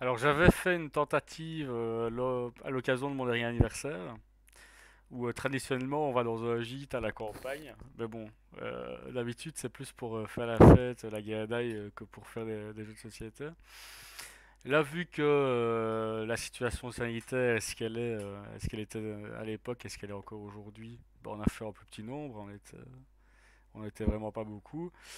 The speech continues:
Et, euh, j'avais invité plus de joueurs, euh, proportionnellement à, à la masse de monde qu'à l'habitude, qu'il l'est moins.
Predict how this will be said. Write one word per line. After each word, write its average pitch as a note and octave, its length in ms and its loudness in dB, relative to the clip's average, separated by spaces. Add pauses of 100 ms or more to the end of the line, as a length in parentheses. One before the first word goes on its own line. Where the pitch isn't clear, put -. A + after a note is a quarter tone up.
(460)
Et, C#3 80 2
euh, G#2+ 600 4
j'avais G#2+ 260 4
invité A2 380 0
plus B2+ 320 -10
de A#2 140 -6
joueurs, B2 600 -2
euh, G#2 520 -10
proportionnellement A2 1120 -8
à, A#2 280 -10 (640)
à - 100 -8
la G#2 100 -4
masse A2 240 -4
de A2 80 -10
monde A2 240 -10
qu'à G#2+ 140 -6
l'habitude, G#2+ 680 -12
qu'il G2 200 -16
l'est G2 80 -8
moins. A2+ 300 -12